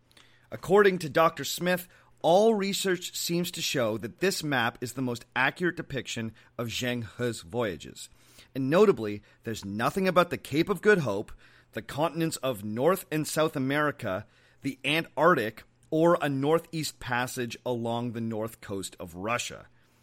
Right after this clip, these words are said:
There's not even one little cartoon of a lonely Mylodon anywhere to be found. What does Gavin Menzies do with all this information?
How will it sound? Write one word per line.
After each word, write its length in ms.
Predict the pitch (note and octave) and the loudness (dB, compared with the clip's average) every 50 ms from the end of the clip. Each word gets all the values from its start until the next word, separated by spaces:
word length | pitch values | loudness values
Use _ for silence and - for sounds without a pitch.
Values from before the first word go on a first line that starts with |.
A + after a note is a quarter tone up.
| _ - - - _ - | _ -20 -20 -20 _ -6
There's 180 | - D#3 C3+ F3+ | -6 -4 -2 0
not 240 | G#3 G#3 G#3 - | 2 2 2 2
even 320 | G#3 G#3+ F3 G3 F3+ D3 B2+ | 0 0 2 2 0 0 0
one 300 | B2 D3 D#3 D#3+ D#3 D3+ | 2 2 2 2 2 2
little 180 | D#3 D3+ D3+ | 0 0 0
cartoon 760 | C3+ - - C#3 C#3 C3+ - - - C3+ B2 A#2+ A#2 A2+ A2+ - - - _ - | -2 -4 -2 -2 -2 -2 -2 -4 -6 -4 -4 -4 -4 -6 -8 -10 -14 -16 _ -8
of 100 | A#2 A2+ | -6 -4
a 40 | |
lonely 520 | A#2+ A2+ A2 A2+ B2+ D3 D#3 D#3+ D#3+ E3+ E3+ | -4 -4 -2 0 0 2 2 2 2 2 2
Mylodon 760 | D3+ C#3+ C3+ C3 B2+ A#2+ A#2 A2 A2 G#2+ G2+ G2+ F#2+ G2 G2 - _ _ _ _ - | 4 4 4 2 2 2 0 -2 -2 -4 -4 -4 -6 -6 -10 -12 _ _ _ _ -8
anywhere 400 | A2 A#2 G#2+ G#2 G2 G2 F#2+ F#2 | -6 -4 -4 -4 -6 -6 -6 -8
to 60 | G2 | -8
be 100 | F2+ G2+ | -8 -10
found. 440 | - - - F2 C#2+ - - - - _ _ _ - _ _ _ _ _ _ _ _ _ _ - _ _ _ _ _ _ _ _ | -10 -8 -8 -8 -10 -10 -14 -20 -20 _ _ _ -20 _ _ _ _ _ _ _ _ _ _ -20 _ _ _ _ _ _ _ _
What 260 | - C3+ E3+ F3+ F3 | 0 4 4 4 4
does 160 | - D#3+ C#3+ A#2 | 0 -6 -6 -4
Gavin 400 | G2 - D3 D#3+ D#3 E3 C#3+ B2+ | 0 4 4 4 4 2 0 0
Menzies 480 | C3 C#3+ E3+ F#3 - G#3 A3 A3 E3+ | 0 0 0 0 -2 -4 -4 -4 -4
do 240 | - - D3+ F3 G#3 | -4 0 0 0 2
with 220 | G3+ F#3+ G3 - - | 4 2 2 2 0
all 220 | - B2+ D3+ E3 F3+ | -2 0 0 0 0
this 220 | D#3+ F#3+ F3 - | 0 -2 -2 -2
information? 800 | - E3+ F3 F3 F#3 F3+ E3+ F3+ G#3 G#3+ - A#3 A#3+ B3+ B3+ A3+ | -4 -4 -2 -2 -2 -2 0 0 -2 -2 -2 -2 -2 -4 -4 -6